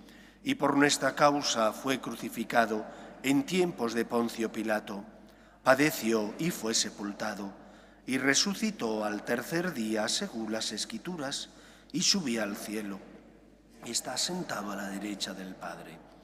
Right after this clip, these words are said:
Y de nuevo vendrá con gloria para juzgar a vivos y muertos, y su reino no tendrá fin. Creo en el Espíritu Santo, Señor y dador de vida, que procede del Padre y del Hijo,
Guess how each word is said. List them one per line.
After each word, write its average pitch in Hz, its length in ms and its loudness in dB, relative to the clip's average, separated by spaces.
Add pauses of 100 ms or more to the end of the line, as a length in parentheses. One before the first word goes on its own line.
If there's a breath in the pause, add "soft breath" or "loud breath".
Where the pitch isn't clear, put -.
(380 loud breath)
Y 139 80 -2
de 147 120 6
nuevo 185 240 6
vendrá 156 480 2
con 143 200 0
gloria 139 600 0
para 113 200 4
juzgar 120 520 4
a 107 80 0
vivos 110 380 0
y - 20 -4
muertos, 113 600 -2 (420 loud breath)
y 131 100 -2
su 120 180 4
reino 123 500 4
no 123 240 2
tendrá 101 380 -4
fin. 98 360 -4 (800 loud breath)
Creo 127 280 4
en 120 80 4
el 117 120 6
Espíritu 120 520 0
Santo, 220 600 0 (320 loud breath)
Señor 160 540 4
y 139 60 0
dador 113 360 2
de 107 120 0
vida, 104 360 -4 (640 loud breath)
que 135 140 -2
procede 120 580 -2
del 175 240 2
Padre 104 380 -2
y 104 60 0
del 107 200 -2
Hijo, 127 360 -4